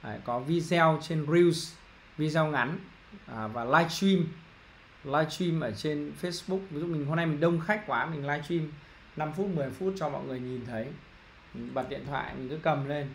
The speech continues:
Đấy, mình đi, mình khoe. À, xin chào các bạn, hôm nay đang ở nhà hàng A B C Xì Dét, nhà hàng hôm nay rất là đông. À, đây là tầng một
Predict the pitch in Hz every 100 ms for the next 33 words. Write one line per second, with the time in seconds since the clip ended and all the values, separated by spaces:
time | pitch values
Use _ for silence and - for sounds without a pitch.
0 | - - - - - 120 123 127 143 143
1 | 127 - 156 151 135 110 - - - -
2 | - - - 123 - 170 147 165 180 151
3 | 160 160 156 147 127 123 127 131 120 117
4 | 135 147 143 151 165 160 135 160 147 127
5 | 127 139 135 190 147 156 147 - - -
6 | - - - - 120 123 139 131 123 123
7 | 117